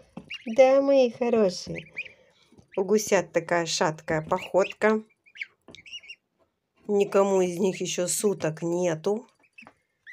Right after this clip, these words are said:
Они учатся ходить, учатся держать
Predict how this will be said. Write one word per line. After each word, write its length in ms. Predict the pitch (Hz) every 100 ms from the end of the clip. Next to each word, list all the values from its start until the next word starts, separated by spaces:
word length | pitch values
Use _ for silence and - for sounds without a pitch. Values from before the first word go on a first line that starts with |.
| - - - - -
Они 300 | 170 190 190
учатся 540 | 170 180 156 156 151
ходить, 760 | - 151 143 165 269 - - - -
учатся 500 | 180 233 - - 170
держать 480 | 156 160 170 202